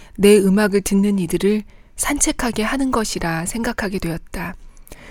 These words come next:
그러니 나는 산책길을 만들어내는 사람인 것이다. 사람들이 어떤 길을 걷도록 해줄까? 하늘은, 날씨는, 계절은, 바람은, 엑스트라로 출연시킬 이들은, 새는 어떨까?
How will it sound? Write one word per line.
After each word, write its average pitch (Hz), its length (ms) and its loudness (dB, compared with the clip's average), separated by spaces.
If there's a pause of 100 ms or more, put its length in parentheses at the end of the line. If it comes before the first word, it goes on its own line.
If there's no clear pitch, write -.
(380)
그러니 233 320 4
나는 214 460 0
산책길을 214 1000 0
만들어내는 180 680 0
사람인 208 380 -2
것이다. 170 480 -4 (640)
사람들이 233 540 2
어떤 202 380 0
길을 185 260 0
걷도록 180 520 -6
해줄까? - 580 -6 (500)
하늘은, 240 480 -2 (420)
날씨는, 180 560 -2 (440)
계절은, 170 540 -2 (460)
바람은, 185 500 -2 (600)
엑스트라로 220 560 2
출연시킬 269 580 -2
이들은, 180 380 -4 (720)
새는 320 340 2
어떨까? - 560 -6